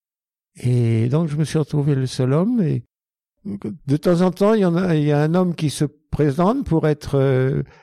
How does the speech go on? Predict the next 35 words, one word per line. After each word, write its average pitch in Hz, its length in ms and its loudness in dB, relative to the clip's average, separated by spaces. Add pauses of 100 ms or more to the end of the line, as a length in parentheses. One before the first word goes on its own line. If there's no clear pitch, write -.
(160)
pour, 135 460 -2 (420)
pour 117 160 -6
rejoindre 147 340 0
l'association. 156 840 -2
Il 160 140 0
vient 170 200 2
à 175 40 2
une 160 160 0
de 160 100 2
nos 160 160 0
réunions 156 500 0
et 269 80 -2
puis 208 140 -4
on 160 60 0
le 156 60 0
revoit 143 260 -2
plus. 120 260 -6 (760)
C'est - 220 -4
fou, 285 440 2
hein ? 277 140 -4 (1120)
Et 123 100 0
pourtant, 160 420 0
je 120 120 0
lui 113 240 0
dis, 151 380 0 (500)
vous - 140 -10
allez 120 160 0
voir, 135 300 0
elles 90 80 -6
sont 113 220 -6
bienveillantes, 143 760 -2
elles 113 120 -2
sont 143 220 -2
gaies. 151 400 0
Euh, 110 160 0